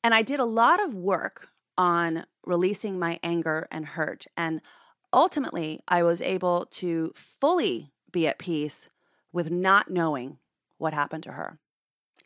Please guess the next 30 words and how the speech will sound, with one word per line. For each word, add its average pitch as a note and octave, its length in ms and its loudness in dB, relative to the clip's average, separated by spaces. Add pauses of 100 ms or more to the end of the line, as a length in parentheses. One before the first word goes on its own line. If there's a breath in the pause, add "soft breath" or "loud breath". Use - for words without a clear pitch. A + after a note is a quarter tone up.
(600 soft breath)
And G3+ 420 2 (340)
I G3 120 4
was G3 200 -2
really B3 460 -2
able F3 600 -2
to F3 220 -4
forgive F3+ 600 -10
her E3+ 480 -6 (800)
and E3 180 -4
finally F#3 800 -4 (380)
put F3+ 180 -2
her D#3+ 160 -6
to - 180 -10
rest D3 600 -6 (240)
in D#3+ 120 -6
my D3 180 -6
head. C#3 380 -6 (960)
And F3 100 -10
it - 80 -12
was F3+ 200 -6
just, B3+ 500 -12
um, F3 300 -6
it F#3+ 80 -8
was F#3 120 -8
just - 200 -10
an F#3 80 -6
amazing E3+ 1080 -4
experience D3 640 -10
for - 120 -12
me C3+ 260 -10